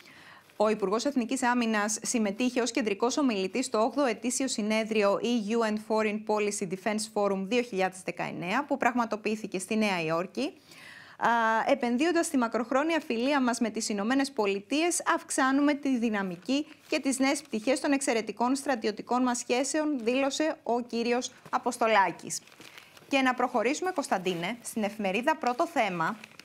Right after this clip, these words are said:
που έχει ένα, α, ιδιαίτερα ενδιαφέρον, α, αφιέρωμα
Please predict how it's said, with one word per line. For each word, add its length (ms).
που 100
έχει 520
ένα, 300
α, 320
ιδιαίτερα 560
ενδιαφέρον, 640
α, 240
αφιέρωμα 840